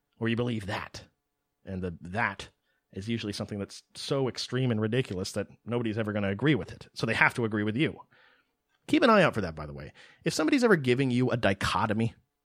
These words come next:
you know, if somebody's ever saying, "You have two options here," or "There's two kinds of people in this world,"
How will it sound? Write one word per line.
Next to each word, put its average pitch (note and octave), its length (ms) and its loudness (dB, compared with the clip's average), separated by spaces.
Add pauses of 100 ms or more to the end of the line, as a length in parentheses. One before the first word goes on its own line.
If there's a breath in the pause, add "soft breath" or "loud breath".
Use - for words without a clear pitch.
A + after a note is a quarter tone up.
you A2+ 80 2
know, A#2 100 4
if C3 120 2
somebody's F#3 240 6
ever E3+ 120 8
saying, B2+ 340 4 (280 loud breath)
"You D3+ 160 2
have A2+ 260 0
two F3 280 8
options A2+ 460 0
here," - 280 -12 (200)
or A#2 220 4 (360 soft breath)
"There's B2+ 240 0 (180)
two G#3 160 6
kinds D#3+ 320 4
of B2 80 0
people A#2 300 2
in E2+ 100 -10
this - 160 -10
world," D2+ 380 -8